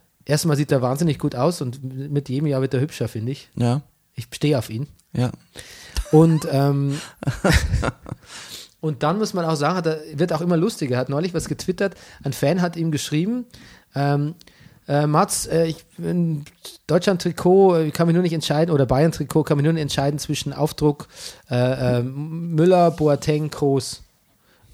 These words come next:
Speaker 1: Also Hum-, du, zwischen deinem Aufdruck Müller,
Speaker 2: Ach so,
Speaker 1: Boateng,
Speaker 2: okay,
Speaker 1: Kroos.
Speaker 2: das schon,
Speaker 1: Und hat
Speaker 2: ja.
Speaker 1: Mats Hummels zurückgetwittert oder so. Ähm, ähm,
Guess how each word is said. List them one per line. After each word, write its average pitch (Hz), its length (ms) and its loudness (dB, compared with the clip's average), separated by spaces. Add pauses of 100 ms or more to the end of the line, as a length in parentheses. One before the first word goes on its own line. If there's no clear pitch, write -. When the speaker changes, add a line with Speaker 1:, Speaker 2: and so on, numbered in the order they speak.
(120)
Speaker 1:
Also 135 300 -4
Hum-, 170 300 0
du, 170 240 -4
zwischen 131 260 -4
deinem 156 200 2
Aufdruck 160 260 -2
Müller, 165 220 2
Speaker 2:
Ach 117 40 0
so, 131 120 6
Speaker 1:
Boateng, 113 140 4
Speaker 2:
okay, - 140 -2
Speaker 1:
Kroos. - 60 4
Speaker 2:
das 113 100 4
schon, 143 100 4
Speaker 1:
Und 151 60 6
hat 196 60 4
Speaker 2:
ja. 214 60 4
Speaker 1:
Mats 160 200 2
Hummels 175 220 0
zurückgetwittert 165 680 -2
oder 143 180 0
so. 156 220 2 (600)
Ähm, 139 460 4 (1300)
ähm, 127 560 0